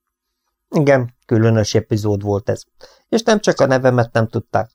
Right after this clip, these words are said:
de fogadni mernék arra is, hogy nem ismernének fel, ha újra találkoznánk. Valójában,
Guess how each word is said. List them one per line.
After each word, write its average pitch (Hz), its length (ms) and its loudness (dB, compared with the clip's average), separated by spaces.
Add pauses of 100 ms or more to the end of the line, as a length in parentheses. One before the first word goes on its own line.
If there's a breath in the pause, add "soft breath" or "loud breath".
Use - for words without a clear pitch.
de - 160 -8
fogadni 120 420 2
mernék 107 440 0
arra 101 280 -2
is, 95 180 -8 (100)
hogy 196 160 -6
nem 175 160 -2
ismernének 110 600 -2
fel, 98 240 -2
ha 92 180 -4
újra 92 240 -6
találkoznánk. - 840 -12 (1300 soft breath)
Valójában, 147 600 4